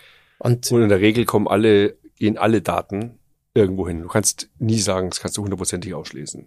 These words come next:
Speaker 2: Es kommt
Speaker 1: And
Speaker 2: immer alles raus.
Speaker 1: and data is never lost.
Speaker 2: Ja.
Speaker 1: Ja? Wenn's mal draußen ist, dann ist es da. Ja, wir
Speaker 2: Ja.
Speaker 1: denken auch an dieses, ähm, Gen-Monitoring-Unternehmen, das, äh,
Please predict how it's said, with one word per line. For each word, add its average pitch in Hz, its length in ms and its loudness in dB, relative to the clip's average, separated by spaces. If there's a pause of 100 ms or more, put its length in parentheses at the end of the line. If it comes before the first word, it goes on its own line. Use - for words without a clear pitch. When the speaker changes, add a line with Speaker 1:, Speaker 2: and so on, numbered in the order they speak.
Speaker 2:
Es - 60 -4
kommt 139 100 6
Speaker 1:
And 185 240 4
Speaker 2:
immer 101 240 2
alles 87 260 -10
raus. 87 280 -10 (260)
Speaker 1:
and 147 480 -2
data 151 320 0
is - 220 -4
never 151 220 -2
lost. - 380 -6 (200)
Speaker 2:
Ja. 90 240 -14 (120)
Speaker 1:
Ja? 151 180 0 (320)
Wenn's 135 200 0
mal 139 140 4
draußen 170 380 2
ist, - 320 -2 (440)
dann 135 140 -4
ist 139 100 -4
es 143 140 -6
da. 107 180 -12 (300)
Ja, 143 140 -2
wir 147 80 8
Speaker 2:
Ja. 131 60 2
Speaker 1:
denken 151 280 2
auch 139 200 0
an 143 120 0
dieses, 135 420 -2 (340)
ähm, 131 460 -2 (340)
Gen-Monitoring-Unternehmen, 156 2500 2 (420)
das, 139 540 0
äh, 110 500 -8